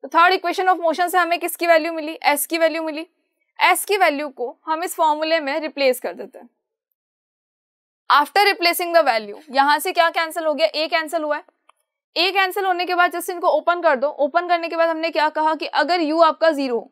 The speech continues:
पॉसिबल है, बिल्कुल है, initial velocity can be zero। तो अगर इनिशियल वेलोसिटी ज़ीरो है, इसका मतलब जो काइनेटिक एनर्जी होगी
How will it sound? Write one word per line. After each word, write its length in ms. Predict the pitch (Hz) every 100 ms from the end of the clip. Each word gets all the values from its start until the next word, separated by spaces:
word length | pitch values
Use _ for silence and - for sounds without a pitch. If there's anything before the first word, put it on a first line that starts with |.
| -
पॉसिबल 400 | 233 240 294 311
है, 140 | 349 403 370
बिल्कुल 260 | 339 403
है, 120 | 381 349 _ _ _ _ _
initial 340 | 294 339 349 392
velocity 500 | 349 269 269 294 311 320
can 200 | 320 339
be 100 | 359
zero। 280 | 349 311
तो 380 | 302 _ _ -
अगर 160 | 311 349
इनिशियल 440 | 339 330 311 370
वेलोसिटी 440 | 339 311 311 - 302
ज़ीरो 280 | 285 277
है, 180 | 277 208 _ _ _ _ -
इसका 280 | 277 359 359
मतलब 360 | 339 277 277
जो 100 | 262
काइनेटिक 480 | 311 285 269 277 320
एनर्जी 340 | 320 294 277 294
होगी 380 | 277 233 269